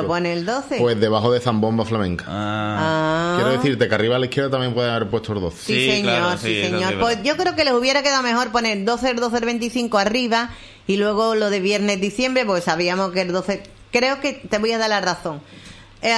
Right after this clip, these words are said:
Speaker 1: amigo Quilito, le voy a dar la razón a mi hijo. No porque sea mi hijo, sino porque es verdad lo que dice. Viernes, vein-, viernes, diciembre, veinticinco,
Speaker 3: Sí, sí, sí,
Speaker 1: puede
Speaker 3: sí.
Speaker 1: ser.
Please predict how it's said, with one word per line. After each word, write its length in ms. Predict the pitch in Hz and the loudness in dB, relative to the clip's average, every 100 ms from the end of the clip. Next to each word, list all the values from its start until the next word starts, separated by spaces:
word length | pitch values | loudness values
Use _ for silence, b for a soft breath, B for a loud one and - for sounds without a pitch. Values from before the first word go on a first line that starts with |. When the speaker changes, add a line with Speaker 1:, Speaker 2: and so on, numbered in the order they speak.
| 226 | 0
Speaker 1:
amigo 340 | 233 233 233 | 0 0 0
Quilito, 400 | 214 247 277 294 | 0 -2 0 0
le 100 | 285 | 2
voy 100 | 247 | 2
a 60 | 262 | 2
dar 100 | 269 | 2
la 100 | 254 | 2
razón 320 | 240 214 233 | 0 -2 -2
a 60 | 226 | -2
mi 120 | 233 | 0
hijo. 120 | 226 208 | 0 2
No 180 | 277 | 2
porque 300 | 294 311 294 | 2 0 -2
sea 180 | 285 277 | -4 -2
mi 160 | 262 247 | -2 0
hijo, 120 | 190 | 0
sino 240 | 185 180 175 | 0 0 0
porque 280 | 175 180 | 0 0
es 60 | 202 | 0
verdad 280 | 226 233 247 | 0 0 0
lo 100 | 233 | 0
que 120 | 233 | 0
dice. 300 | 269 262 190 | -2 -4 -2
Viernes, 300 | 196 220 247 | 0 0 0
vein-, 220 | 240 220 - | -2 -4 -4
viernes, 360 | 202 240 269 | 0 0 2
diciembre, 460 | 262 262 247 208 180 | 0 -2 -2 0 0
veinticinco, 560 | 180 175 175 240 254 113 | 0 -2 -2 -2 -2 0
Speaker 3:
Sí, 220 | 110 107 | -2 -2
sí, 160 | 107 104 | -4 -2
sí, 80 | 208 | 0
Speaker 1:
puede 200 | 208 214 | 0 0
Speaker 3:
sí. 60 | 240 | 0
Speaker 1:
ser. 280 | 254 359 | 0 -2